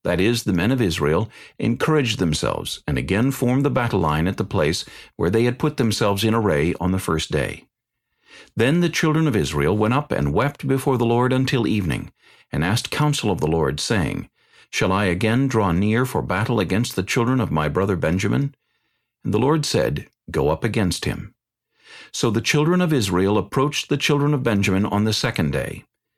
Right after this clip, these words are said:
And Benjamin went out against them from Gibeah on the second day, and cut down to the ground eighteen thousand more of the children of Israel.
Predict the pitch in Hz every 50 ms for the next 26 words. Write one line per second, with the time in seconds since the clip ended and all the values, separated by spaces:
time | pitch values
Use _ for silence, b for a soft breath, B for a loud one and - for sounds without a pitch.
0 | _ _ _ - - 58 62 69 85 98 104 110 117 120 131 131 101 113 107 107
1 | 110 123 135 123 117 127 131 135 131 - 139 135 135 131 - 135 135 113 110 90
2 | 80 80 92 95 - - 92 101 107 104 - - 101 - 131 123 104 80 65 52
3 | 50 - - b b b b b b b b - 73 73 78 - - 135 123 -
4 | - 117 110 120 123 123 143 120 123 107 117 110 104 104 107 107 - - - 107
5 | 120 - - - 139 123 117 113 - 117 110 110 107 98 107 110 110 113 113 107
6 | 87 64 57 64 69 82 90 - - 113 101 110 113 113 110 95 95 82 73 64
7 | 69 57 50 50 50 - -